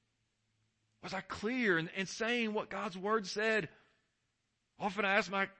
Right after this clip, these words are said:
the questions to my children, "Did you understand? What was Daddy preaching about today?" That's a great feedback.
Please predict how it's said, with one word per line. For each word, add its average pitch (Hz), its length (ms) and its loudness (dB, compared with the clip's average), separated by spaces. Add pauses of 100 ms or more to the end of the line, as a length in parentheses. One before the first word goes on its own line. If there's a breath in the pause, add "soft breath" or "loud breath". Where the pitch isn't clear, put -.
the 160 60 -18
questions 208 460 -4
to 220 80 0
my 202 120 4
children, 208 420 0
"Did 175 140 0
you 196 100 2
understand? 196 320 0
What 214 80 2
was 202 80 -2
Daddy 214 220 6
preaching 214 360 -2
about 165 300 2
today?" 165 240 2
That's 185 140 0
a 220 80 2
great 190 240 2 (160)
feedback. 170 520 0